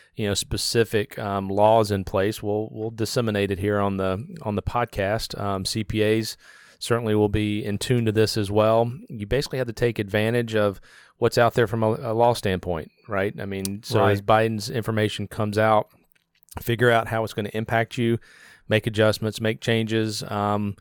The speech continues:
Speaker 1: and, uh, you know, focus on what you can control, right? Emergency
Speaker 2: Exactly.
Speaker 1: funds, debt management, saving for retirement. And, uh, Dave's process is a great process. If you haven't linked up with the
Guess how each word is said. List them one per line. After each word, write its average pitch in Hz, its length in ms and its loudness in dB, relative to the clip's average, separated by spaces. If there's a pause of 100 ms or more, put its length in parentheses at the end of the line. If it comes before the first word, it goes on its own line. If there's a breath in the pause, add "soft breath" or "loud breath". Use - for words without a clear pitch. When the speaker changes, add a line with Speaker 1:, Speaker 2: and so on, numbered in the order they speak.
(360 soft breath)
Speaker 1:
and, 101 300 0
uh, 101 400 2
you 113 140 -4
know, 98 100 0
focus 156 400 0
on 127 260 4
what 117 200 2
you 117 60 -6
can 107 140 -2
control, 98 580 -2 (140)
right? 101 340 -4
Emergency 120 360 4
Speaker 2:
Exactly. 120 320 2
Speaker 1:
funds, 113 180 -2
debt 117 220 2
management, 107 800 -2
saving 113 340 0
for 113 160 -4
retirement. 104 580 0 (440 soft breath)
And, 98 280 -4
uh, 95 160 0
Dave's 117 260 0
process 110 480 -2
is 92 100 -8
a 95 60 -12
great 95 240 -4
process. 92 480 -4
If 98 100 -10
you 101 100 -4
haven't 120 260 0
linked 113 260 -4
up 113 180 -2
with 104 200 0
the 101 180 -6